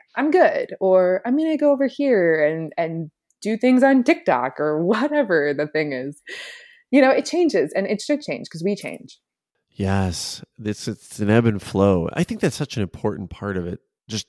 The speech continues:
Speaker 2: emotional growth and growth in general, is the acknowledgement and understanding that what works today might not work tomorrow. It might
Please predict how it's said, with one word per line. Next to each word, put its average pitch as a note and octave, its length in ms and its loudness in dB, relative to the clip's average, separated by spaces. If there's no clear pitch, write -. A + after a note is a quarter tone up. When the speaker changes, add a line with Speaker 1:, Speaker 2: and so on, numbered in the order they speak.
Speaker 2:
emotional G2 500 -2
growth F#2+ 260 0
and F#2 80 -8
growth F#2 240 -10
in F2+ 80 -8
general, F2 360 -4
is F2 180 -10
the A#2+ 160 0
acknowledgement A#2+ 600 2
and G2+ 100 2
understanding F#2+ 720 -2
that F2 280 -4
what G2+ 360 -2
works G#2 280 -4
today F2+ 480 -6
might F#2 420 -4
not A#2 200 -4
work A#2 200 -6
tomorrow. F2 760 -6
It G2 120 -6
might F#2 300 -6